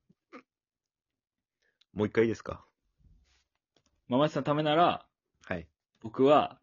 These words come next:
Speaker 1: はい。
Speaker 2: 自我をなくしたい。
Speaker 1: <laughs> 熱いですね。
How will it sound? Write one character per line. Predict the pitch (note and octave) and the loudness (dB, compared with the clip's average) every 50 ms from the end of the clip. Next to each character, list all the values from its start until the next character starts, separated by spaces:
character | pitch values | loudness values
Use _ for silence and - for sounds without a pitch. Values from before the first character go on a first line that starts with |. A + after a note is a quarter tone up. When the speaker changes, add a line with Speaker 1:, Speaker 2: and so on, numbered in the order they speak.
| _ _ _ _ _ | _ _ _ _ _
Speaker 1:
は | - F#2 F2+ | -14 -12 -12
い。 | F2+ - _ _ _ _ _ _ _ - | -12 -14 _ _ _ _ _ _ _ -4
Speaker 2:
自 | A#2+ C3+ C3+ C#3 | -2 4 4 4
我 | A2 | 4
を | F#2+ | 4
な | F#2+ G2 | 0 -4
く | - - A#2+ | -4 -6 -6
し | - - | -6 -2
た | - A2+ - | -4 -4 -4
い。 | - _ _ _ _ _ _ - | -4 _ _ _ _ _ _ -6
Speaker 1:
<laughs> | - D#5 - - B4+ - C5+ A4 - _ _ - - - - - _ _ _ _ _ _ _ - _ _ _ _ _ _ _ _ _ _ _ _ _ _ _ _ _ _ - F4 - F#4 F4 - | -4 -2 4 4 6 6 6 4 4 _ _ -6 -6 -6 -6 -6 _ _ _ _ _ _ _ -20 _ _ _ _ _ _ _ _ _ _ _ _ _ _ _ _ _ _ -16 -10 -4 -2 -2 2
熱 | - - C#3+ - - A3 | 4 2 2 4 4 4
い | G#3 E3 | 4 4
で | A2 | 4
す | G2+ - - - - - | 2 0 -4 -10 -4 0
ね。 | - - | 0 0